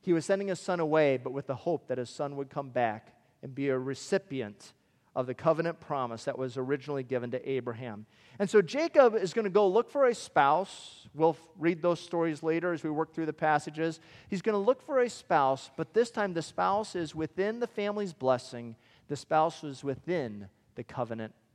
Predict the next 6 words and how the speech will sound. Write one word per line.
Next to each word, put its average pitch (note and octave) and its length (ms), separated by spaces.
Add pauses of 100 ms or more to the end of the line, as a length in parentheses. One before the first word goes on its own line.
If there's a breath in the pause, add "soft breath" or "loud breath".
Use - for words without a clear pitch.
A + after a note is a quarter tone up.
promise F#2+ 760 (640)
that - 100
was A2 140
given A2+ 240
to A2 180
Abraham. F2+ 460